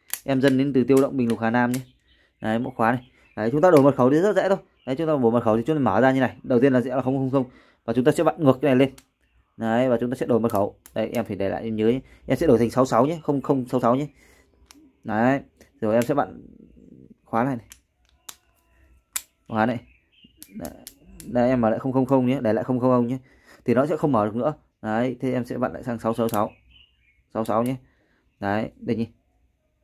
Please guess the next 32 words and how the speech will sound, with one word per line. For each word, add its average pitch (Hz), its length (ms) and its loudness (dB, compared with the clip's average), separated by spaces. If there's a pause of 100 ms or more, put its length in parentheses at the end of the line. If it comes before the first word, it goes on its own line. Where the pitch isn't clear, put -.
(720)
Đấy, 113 280 0
lại 123 140 -2
lên 127 140 4
luôn. 123 160 4 (600)
Đấy, 113 140 -2
giờ 120 60 4
em 123 140 2
lại 131 100 -2
đổi 113 140 0
lại 139 100 0
không 139 140 0
không 131 120 2
không, 131 200 2
không 127 100 -4
lại 120 140 -8
quên. 147 180 6 (1500)
Đấy, 123 520 0 (440)
bốn 120 120 2
không 131 80 0
không 127 200 2
nhé. 127 100 -2 (1120)
Đấy, 104 180 -4
xong 113 140 -2
vặn 135 180 2
lại 131 200 -6
nhé. 123 120 -2 (1600)
Đấy, 123 340 0 (460)
thì 117 100 0
là 120 80 6
được. 123 220 4 (200)
Đây. 120 200 -10 (640)
Đấy. 117 480 -2